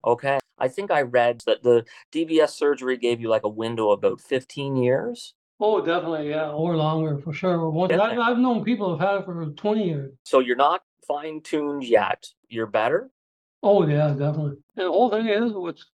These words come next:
Speaker 2: and this is one of the reasons they said to me, it was, uh, obviously the tremor, you know, they'd reduce your tremors by about eighty-five percent.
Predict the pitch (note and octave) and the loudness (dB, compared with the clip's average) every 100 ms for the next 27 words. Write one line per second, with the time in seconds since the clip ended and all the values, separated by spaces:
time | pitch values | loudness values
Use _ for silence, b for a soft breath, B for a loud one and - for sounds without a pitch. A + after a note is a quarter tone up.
0 | _ - F#3+ G#3 F#3 F3+ F#3 F3+ G3 G3 | _ -10 -4 -4 -4 -4 -4 0 2 2
1 | F3+ G3 F#3+ F#3+ F3+ F#3 G#3 F#3+ F3+ F#3 | 2 0 0 0 2 2 0 0 4 4
2 | F#3 E3 _ _ _ _ _ _ _ _ | 2 -2 _ _ _ _ _ _ _ _
3 | - G#3 F#3 F3 C3+ - F3 E3 E3+ _ | -8 -2 0 0 -4 -8 -6 -6 -10 _
4 | _ _ - E3+ F3+ D3+ F#3 E3+ E3 F#3 | _ _ -8 -4 -2 2 4 2 2 2
5 | F#3 F#3+ G3 A3+ _ _ _ - F3 E3+ | 4 2 0 -6 _ _ _ -4 -2 -2
6 | E3 D3 E3 F3+ E3+ E3+ F#3+ F#3 F3+ D#3+ | -4 -4 -2 0 0 -2 2 2 4 2
7 | E3+ D#3+ E3 E3 D#3+ F3 E3+ F3+ F#3 D#3 | 2 2 4 4 4 2 0 -2 -4 -2
8 | D#3+ F3+ | -2 -4